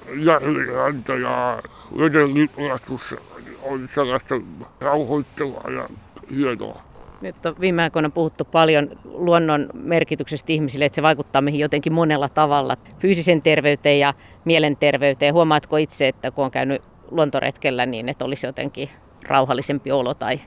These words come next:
Speaker 2: terveempi olo, tai että se jotenkin vaikuttaisi?
Speaker 1: Kyllä se, varsinkin nyt korona-aikana, kun on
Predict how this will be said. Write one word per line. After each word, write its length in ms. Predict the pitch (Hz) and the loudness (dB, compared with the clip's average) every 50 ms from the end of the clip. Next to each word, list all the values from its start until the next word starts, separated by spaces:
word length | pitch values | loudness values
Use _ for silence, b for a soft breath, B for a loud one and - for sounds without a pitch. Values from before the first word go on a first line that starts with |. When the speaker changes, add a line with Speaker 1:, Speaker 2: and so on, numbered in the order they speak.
| - - | -10 -4
Speaker 2:
terveempi 520 | - 151 - - 135 135 143 135 - 123 | -2 -2 -2 -2 -2 -4 -4 -4 -6 -8
olo, 200 | 120 117 120 110 | -6 -6 -6 -6
tai 220 | - - 127 117 101 | -6 -4 -4 -4 -4
että 120 | - - | -2 -2
se 60 | - | 0
jotenkin 280 | 156 139 147 151 151 143 | 0 0 0 -2 0 0
vaikuttaisi? 520 | 135 131 131 - - - - 139 - - - - - - - - | 2 0 0 -2 -6 -12 -12 -14 -14 -14 -18 -20 -20 -20 -6 0
Speaker 1:
Kyllä 360 | - 156 151 156 151 160 139 131 | 2 4 6 6 6 6 6 4
se, 140 | - - 139 135 120 110 107 117 | 2 2 0 2 0 -2 -2 0
varsinkin 500 | 139 135 147 143 - 139 - - 151 131 | 2 2 2 0 0 -4 -6 -4 -2 -2
nyt 180 | 135 139 131 - - 143 - - - - - - | -2 -2 -2 -2 -4 -4 -4 -4 -10 -20 -18 -4
korona-aikana, 840 | - 147 147 127 143 139 123 131 123 123 131 123 123 127 123 127 127 | -2 0 2 2 2 2 4 4 4 4 2 0 -2 -4 -4 -6 -6
kun 280 | - 131 143 135 120 104 - - - | -6 -6 -8 -8 -8 -12 -16 -18 -12
on 280 | - 120 127 131 127 | -8 -6 -6 -6 -6